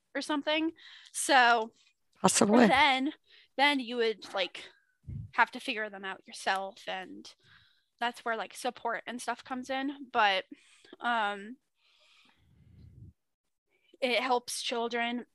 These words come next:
Speaker 1: <clears throat> learn where they succeed. So then if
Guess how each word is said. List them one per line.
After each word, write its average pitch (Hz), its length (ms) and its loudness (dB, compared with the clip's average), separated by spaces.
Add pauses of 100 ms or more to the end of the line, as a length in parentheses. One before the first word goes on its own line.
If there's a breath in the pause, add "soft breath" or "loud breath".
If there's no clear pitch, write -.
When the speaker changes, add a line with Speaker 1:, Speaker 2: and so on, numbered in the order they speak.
Speaker 1:
<clears throat> - 1400 -12
learn 262 600 0
where 220 180 0
they 202 160 -10
succeed. - 600 -12
So - 180 -8
then 208 400 -6
if - 460 -10